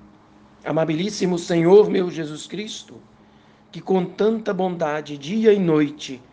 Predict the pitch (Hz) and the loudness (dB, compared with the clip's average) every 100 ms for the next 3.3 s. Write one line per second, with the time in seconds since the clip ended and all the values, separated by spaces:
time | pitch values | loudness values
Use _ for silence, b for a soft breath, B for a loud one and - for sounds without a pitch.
0 | _ - - - 143 131 139 - 214 226 | _ -20 -12 -4 -2 -2 -6 -6 -6 -6
1 | 220 196 165 156 151 135 135 127 127 123 | -6 -4 -2 -2 -2 0 0 -2 -6 -8
2 | 127 120 120 120 117 120 120 117 117 160 | -10 -8 -8 -10 -10 -10 -8 -8 -2 0
3 | 185 185 | 0 -4